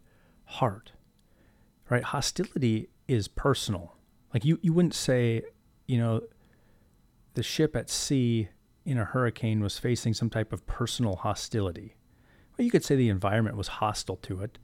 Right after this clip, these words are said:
and that would be a correct use of the word. But in this case, right, he's enduring from sinners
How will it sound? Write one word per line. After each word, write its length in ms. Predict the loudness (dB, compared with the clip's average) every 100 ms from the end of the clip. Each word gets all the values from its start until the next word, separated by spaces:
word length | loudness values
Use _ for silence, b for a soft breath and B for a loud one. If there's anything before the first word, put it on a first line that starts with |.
| b b b
and 120 | -4
that 80 | -2
would 80 | 0
be 100 | 0
a 60 | 0
correct 340 | -2 -2 0
use 240 | -2 -2
of 60 | -6
the 60 | -6
word. 220 | -4 -4
But 120 | -2
in 120 | 2
this 200 | 2 0
case, 340 | -4 -4 0 0
right, 160 | 0 B B B B
he's 260 | -4 0 4
enduring 680 | 2 4 2 4 4 2 -2 -8
from 240 | -10 -6 -4
sinners 840 | -4 -4 2 4 4 -2 -12 -14